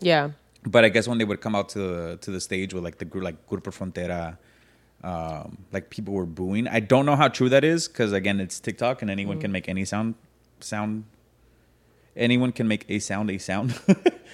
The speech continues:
Speaker 2: So I don't know if they were truly booing them when they were on stage, but I, I can see that happening.
Speaker 1: Yeah. Well, yeah, I can see that happening too. I mean,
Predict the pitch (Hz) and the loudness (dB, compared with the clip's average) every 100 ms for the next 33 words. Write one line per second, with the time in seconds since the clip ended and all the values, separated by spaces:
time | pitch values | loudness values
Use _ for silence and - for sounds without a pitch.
0 | - - - - 117 104 113 110 110 107 | -20 -20 -8 4 6 8 6 6 4 2
1 | 104 101 98 92 - - 117 117 104 90 | 2 0 0 0 -4 -4 0 2 2 -2
2 | 92 95 104 104 117 117 113 113 113 117 | 0 0 0 0 0 0 0 0 0 -2
3 | 113 - 135 127 101 101 92 87 - - | -4 -4 -4 -4 -4 0 0 -2 -20 -20
4 | _ _ - 110 - 123 107 107 110 95 | _ _ -2 0 0 -2 -2 -4 -4 -4
5 | 90 95 101 95 92 90 170 151 143 165 | -4 -6 -6 -6 -8 -4 -2 -2 -4 -10
6 | _ _ _ _ _ - - 269 202 147 | _ _ _ _ _ -20 -6 -2 0 0
7 | 156 - - 196 208 - 156 151 147 147 | -4 -14 -8 -8 -8 -6 -4 -2 -4 -8
8 | 147 - 269 302 277 | -6 2 4 4 2